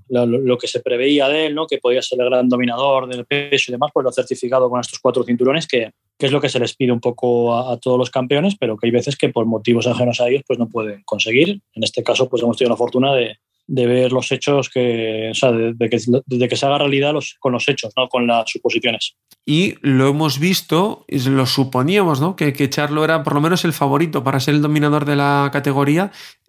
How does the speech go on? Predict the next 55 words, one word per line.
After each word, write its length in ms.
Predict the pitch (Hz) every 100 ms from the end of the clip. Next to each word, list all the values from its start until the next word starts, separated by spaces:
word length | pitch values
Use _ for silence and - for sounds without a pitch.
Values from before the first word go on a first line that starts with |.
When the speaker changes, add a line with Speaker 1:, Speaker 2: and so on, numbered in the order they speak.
| -
Speaker 2:
siempre, 600 | - 180 202 190 156 143
desde 260 | 143 139 135
los 440 | 139 139 139 135
último-, 720 | 165 180 180 180 170 165 160 151
desde 180 | 143
la 80 | 139
última 300 | 147 170 180
pelea, 240 | 156 175 151
se 120 | 135
ha 40 |
dicho 300 | 135 175 170
en 60 | 143
Estados 360 | 123 139 135
Unidos, 380 | 139 165 190 147
y 20 |
a 80 | 147
ti 100 | 139
te 120 | 143
lo 60 | 143
han 80 | 139
dicho 220 | 151 135
cuando 200 | 135 135
has 80 | 131
estado 240 | 127 143
allí, 360 | 139 165 156 -
que 80 | -
a 100 | 113
Charlo 540 | - 147 147 135 - -
le 560 | 123 117 117 113 113
cuesta 300 | 107 143 143
un 100 | 143
montón 320 | 147 143 147
dar 100 | 143
el 140 | 139 135
peso, 400 | 160 - 202 - _ - - -
pero 160 | 147
lo 140 | 143 143
que 80 | 160
hace 140 | 196
es 40 |
estar 140 | 220 196
centrado, 500 | 143 131 214 190 165
¿eh? 80 | 254 - - - -
En 200 | - 143
esta 260 | 156 160 208
pelea 320 | 196 196 196
dio 400 | 180 185 180 175
incluso 920 | 170 151 170 156 165 160 156 151 147 -
algo 260 | 160 165
menos 240 | 170 165 151
de 80 | 151
peso 320 | 160 151 143
que, 320 | 147 143 139
que 120 | 143
Castaño. 640 | 139 131 - 170 185 233